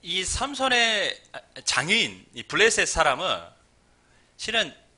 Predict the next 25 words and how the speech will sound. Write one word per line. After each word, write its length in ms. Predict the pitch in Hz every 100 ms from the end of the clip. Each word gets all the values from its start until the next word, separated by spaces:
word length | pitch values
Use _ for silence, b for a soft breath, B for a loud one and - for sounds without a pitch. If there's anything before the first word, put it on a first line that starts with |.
| -
자신들의 1120 | - 117 131 139 214 214 202 196 190 185 -
딸을 360 | 160 185 233 226
가지고 420 | 143 123 160 196
장사를 500 | - 139 160 208 180
하는 140 | 127
겁니다. 300 | 95 - - - - _ _ _ _ b b b b
그 120 | -
당시에는 540 | 175 220 202 202 196 185
결혼을 360 | 156 170 185
하려면 580 | 180 185 165 160 165 247 - -
결혼 260 | 156 175
지참금을 640 | 156 - 208 180 156 202 294 B B _ _ _ _ _ _ _ _
주고 340 | - 180 214
여인을 320 | 143 160 185
데려왔는데 720 | 170 131 151 117 107 147 277 _ _ _ _ _ _ _ _ _ _
삼손에게 500 | - 247 269 254 226
이미 160 | 185 185
지참금을 380 | - 196 175
받았어요. 480 | 156 - 113 - 107 - _ _ _ _ _ _ _
그리고 200 | 196 175
결혼을 300 | 165 180 175
시켰습니다. 560 | - 247 175 143 151 - _ b b b
근데 140 | -
삼손이 340 | 180 - 247 226
가버리니까 680 | - 147 180 156 147 240